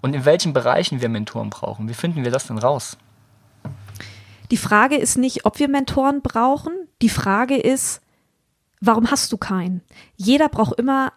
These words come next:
Speaker 2: einen Mentor an der Seite.
Speaker 1: Ja, kann ich so bestätigen. Also würde ich auch für mich selbst genau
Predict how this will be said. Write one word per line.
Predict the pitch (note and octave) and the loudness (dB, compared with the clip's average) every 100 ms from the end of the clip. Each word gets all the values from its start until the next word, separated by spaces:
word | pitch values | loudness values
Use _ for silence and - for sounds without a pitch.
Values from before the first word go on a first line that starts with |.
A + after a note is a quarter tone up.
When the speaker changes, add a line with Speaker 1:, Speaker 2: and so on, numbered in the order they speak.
| - | -2
Speaker 2:
einen | G#3+ A3+ A3+ | 2 4 4
Mentor | A3 A#3 A3+ | 2 2 -2
an | - | -2
der | F#3 G3 | -4 -4
Seite. | F2+ - - G3 G3 _ _ _ - _ - | -4 -6 -6 -6 -6 _ _ _ -20 _ -2
Speaker 1:
Ja, | A2 G#2+ - | 0 0 -6
kann | - C3+ | -4 -2
ich | C3 - _ | -4 -8 _
so | - C3+ | -6 -4
bestätigen. | A#2+ A2+ - C3+ D3 D3+ D3+ - - | -2 -4 -2 -4 -4 -4 -6 -8 -8
Also | - A2 A#2+ - | -6 -6 -10 -10
würde | A#2+ A#2+ B2+ | -8 -6 -4
ich | - | -2
auch | A2+ A2 - | -2 -2 -6
für | - - | -4 0
mich | A#2 A#2 | 0 2
selbst | - C3+ - - | 4 4 2 -2
genau | - A#2+ A#2 C#3 | 2 6 6 6